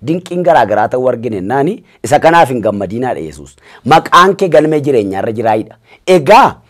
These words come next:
Hafuurri Qulqulluu waldaa kiristaanaatti in dubbata taanaan, dhaloonni maqaa isaanii galmee jireenyaa irra akka barbaadan goonaadha. Ijoon dubbii koo isa kana. Hafuurri Qulqulluu waldaa kiristaanaatti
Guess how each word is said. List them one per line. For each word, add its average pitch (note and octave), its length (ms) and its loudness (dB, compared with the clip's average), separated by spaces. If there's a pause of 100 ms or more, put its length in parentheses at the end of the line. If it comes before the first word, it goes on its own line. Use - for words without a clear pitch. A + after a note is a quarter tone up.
(180)
Hafuurri B3+ 440 2
Qulqulluu B3+ 460 -4
waldaa G3 300 4
kiristaanaatti C3 600 -2 (100)
in G#3+ 140 2
dubbata F3+ 440 -2
taanaan, B2+ 380 0 (340)
dhaloonni B3 540 6
maqaa A3 360 2
isaanii E3+ 320 2
galmee F#3+ 400 4
jireenyaa C#3+ 480 2
irra D3+ 140 2
akka D3+ 200 0
barbaadan C3 580 2
goonaadha. E3 640 4 (760)
Ijoon D#3+ 300 2
dubbii C3+ 240 -4
koo A#2+ 140 -2
isa F2 120 -6
kana. - 180 -14 (640)
Hafuurri D#3 400 0
Qulqulluu E3 420 -6
waldaa C#3 280 2
kiristaanaatti G#2 760 -10